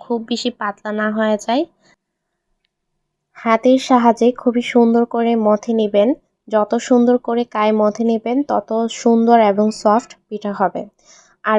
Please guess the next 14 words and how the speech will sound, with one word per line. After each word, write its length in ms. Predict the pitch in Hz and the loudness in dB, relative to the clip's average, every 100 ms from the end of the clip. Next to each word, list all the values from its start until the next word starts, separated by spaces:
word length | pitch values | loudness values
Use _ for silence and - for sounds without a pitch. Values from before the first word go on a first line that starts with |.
| 208 | -2
পিঠাগুলো 460 | 220 240 226 240 247 | -2 -4 -4 -2 -2
ফেটে 320 | 247 226 220 220 | 0 -2 -2 0
যাওয়ার 200 | 220 233 - | 2 0 0
সম্ভাবনাও 580 | 220 208 208 214 226 262 - | 0 2 2 2 2 0 -2
খুব 140 | 233 - - | -4 -4 -6
কম 180 | 220 214 214 | -2 -2 -4
থাকবে। 300 | 185 _ - - _ _ _ _ | -8 _ -16 -16 _ _ _ _
তো 40 | 226 220 | -12 -6
কাইগুলো 420 | 226 220 214 233 233 | 0 0 2 0 0
থেকে 220 | 247 240 254 - | 0 -2 -2 -2
অল্প 240 | 220 208 233 | -2 -2 0
অল্প 140 | 226 220 233 233 | -2 0 -4 -2
পরিমাণে 520 | 226 220 214 208 226 320 _ _ _ _ _ _ | -2 0 0 2 2 0 _ _ _ _ _ _
আমি 260 | - 214 | -6 -2